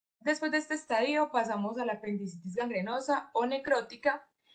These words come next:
que entonces es como cuando hay tanto, eh, digamos que proceso flemoso y es demasiado intenso, tanta congestión, la diges-, la distensión del órgano empieza a producir una anoxia en los tejidos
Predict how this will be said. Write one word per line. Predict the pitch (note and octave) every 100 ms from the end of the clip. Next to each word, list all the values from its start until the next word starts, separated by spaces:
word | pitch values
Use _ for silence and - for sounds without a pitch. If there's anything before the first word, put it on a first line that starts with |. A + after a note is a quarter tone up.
| _
que | -
entonces | B3 A#3+ B3 A#3 B3+ - -
es | D4 D4
como | D4+ D4
cuando | D4 B3 A3+
hay | G#3 E3+
tanto, | B3+ C4+ C#4 C4+ C#4+ -
eh, | - A3+ G#3+ G#3 G3 F#3+ F#3 F3+ _ _
digamos | A#3+ A3 A3+ A#3+
que | C4+
proceso | C4 G#3+ G#3 G3 A3+
flemoso | C4+ G3+ G#3 A#3 B3+ C4 B3+ -
y | A3
es | G3+ G3
demasiado | A3+ B3 A3 - F3+
intenso, | G3 G#3 B3+ C4 B3+ C4+ - - -
tanta | - A3 G#3 G#3+
congestión, | G#3+ A3+ G3+ E3 - B3 B3+ C4 C4 B3+ - _ _
la | A#3 A3
diges-, | G#3+ G3+ G3+ F#3+ -
la | A3+ G#3 G3+ G3
distensión | F#3+ A3 F#3+ G#3 G3 F#3+ G3+ F#3 F3+
del | G3 A3+
órgano | A#3 A#3 A#3 A3+ G#3 -
empieza | - G#3 G3+ F#3+ G3+
a |
producir | A#3 A#3+ A#3+ C#4 C#4 -
una | A3+ G#3 G#3
anoxia | - G#3 G3 F3+ -
en | G3+
los | A3+ A3+
tejidos | B3 C4+ A#3+ A#3+ C4